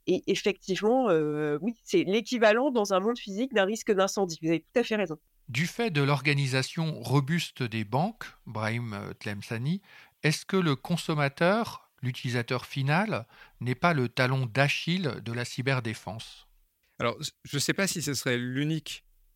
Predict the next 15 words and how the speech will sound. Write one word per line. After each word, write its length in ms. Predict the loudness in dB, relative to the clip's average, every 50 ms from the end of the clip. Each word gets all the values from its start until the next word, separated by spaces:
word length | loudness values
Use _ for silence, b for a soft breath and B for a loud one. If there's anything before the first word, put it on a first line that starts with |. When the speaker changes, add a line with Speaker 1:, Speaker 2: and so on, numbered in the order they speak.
| _ _ 0
Speaker 3:
talon 240 | 0 0 2 2 2
d'Achille, 380 | 0 0 0 0 -2 -2 -4 -4
mais 80 | -4
en 120 | -4 -6 -6
tout 140 | -8 -12 -8
cas, 300 | -4 -2 -2 -2 -2 -4
c'est 180 | -4 -2 -2 -2
peut-être 640 | -2 -2 -4 -2 2 2 2 2 2 -2 -12 -16 -16 _ -10
le, 380 | -6 -4 -2 -2 0 -2 -2
le 180 | -2 -2 -2 0
moins 260 | 0 0 0 0 -2
robuste 560 | -2 -2 -4 -4 -2 -2 -2 -2 -2 -2 -4
de 160 | -4 -2 0 0
la 160 | 0 0 0
chaîne, 440 | 0 0 0 0 0 0 -2 -4